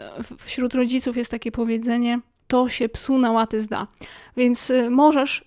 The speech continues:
robić coś, co kochasz robić, nawet jeśli to się psu na łaty zda, jeśli to tobie sprawia radość, jeśli to budzi w tobie flow, jeśli to sprawia, że podwyższają się twoje wibracje, to rób tego więcej i pozwalaj sobie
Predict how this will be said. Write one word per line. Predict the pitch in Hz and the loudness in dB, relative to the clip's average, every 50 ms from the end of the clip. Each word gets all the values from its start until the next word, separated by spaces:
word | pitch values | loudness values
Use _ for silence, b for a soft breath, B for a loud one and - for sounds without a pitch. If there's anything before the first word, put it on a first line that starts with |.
| _ | _
robić | - 233 240 240 240 247 285 277 - - | 0 2 4 4 4 2 2 0 -2 -6
coś, | - - - 254 247 - | -6 -4 -2 -2 -2 -2
co | - - 233 | -2 -4 -4
kochasz | - 254 247 233 254 240 - - | -2 -2 -2 -2 -2 -4 -2 -2
robić, | 247 247 247 247 - - - | -2 -2 -2 -4 -4 -4 -2
nawet | 254 269 269 247 247 - - | -2 0 0 0 -2 -2 -2
jeśli | 240 240 233 - - 240 226 | -2 -2 -2 -4 -4 -4 -2
to | - 226 220 | -2 -2 -2
się | - - 240 226 220 220 - | -2 -2 -2 -2 -2 -2 -6
psu | - - - 247 | -6 -2 0 0
na | 247 226 226 | 2 2 2
łaty | 220 220 220 - 226 | 2 0 0 -2 -4
zda, | 220 220 220 220 220 262 - B B B B B B B | -4 -2 0 0 0 0 -2 B B B B B B B
jeśli | 247 262 262 254 - - 262 247 | 0 2 2 0 0 -2 -2 -2
to | - _ - - 269 269 277 285 285 | -2 _ -2 2 4 6 6 4 4
tobie | - _ - 247 233 233 233 233 226 220 | 0 _ 2 4 4 4 4 2 0 0
sprawia | - - - 233 226 226 233 226 220 | -2 -4 -4 -2 -2 0 0 0 0
radość, | 226 233 233 226 220 220 214 214 - - | 0 0 0 0 0 0 -2 -4 -4 -6
jeśli | 233 214 - - 254 240 233 | -6 -6 -4 -2 -2 -2 -2
to | _ - 262 247 254 240 | _ 2 2 4 4 4
budzi | 226 240 240 233 226 226 220 | 2 2 0 0 0 -4 -4
w | - | -4
tobie | - 214 214 220 220 | -2 -2 0 0 -2
flow, | 214 - 233 220 220 220 220 220 | 0 0 0 2 2 4 2 2
jeśli | 214 214 - - 247 226 | 0 -2 -4 -4 -6 -6
to | - - - 247 262 262 262 | -6 -6 -2 -2 0 0 -2
sprawia, | - - - - 247 247 254 254 254 247 240 226 226 233 | -4 -8 -6 -2 0 2 2 2 2 2 0 0 0 0
że | 233 226 226 226 226 226 _ - | 0 0 0 -2 -2 -6 _ -6
podwyższają | - 226 220 - 226 226 - - - - 285 - - - 226 226 | -6 -6 -2 -2 -2 -2 -2 -4 -4 -2 -2 -2 -2 -4 -6 -6
się | - 247 226 | -6 -8 -8
twoje | - - 247 240 240 233 | -6 -4 -4 -2 -2 -2
wibracje, | 233 233 233 240 240 240 240 - - 240 233 233 b b b b _ | -2 -2 -2 -2 -2 -2 -4 -4 -4 -4 -4 -4 b b b b _
to | - 247 240 | 4 4 6
rób | 240 240 240 233 - - | 6 6 4 2 -2 -4
tego | - 226 226 220 226 226 | -4 -2 -2 0 -2 0
więcej | 226 240 262 254 247 - - 233 226 - - | 2 2 2 2 0 0 -2 -4 -4 -4 -6
i | 240 | -8
pozwalaj | - - 240 226 220 226 226 233 262 269 254 226 220 214 | -4 -2 -2 -2 -2 -2 0 2 2 2 2 0 -2 -4
sobie | - - 220 220 214 214 226 | -4 -6 -4 -2 -4 -4 -4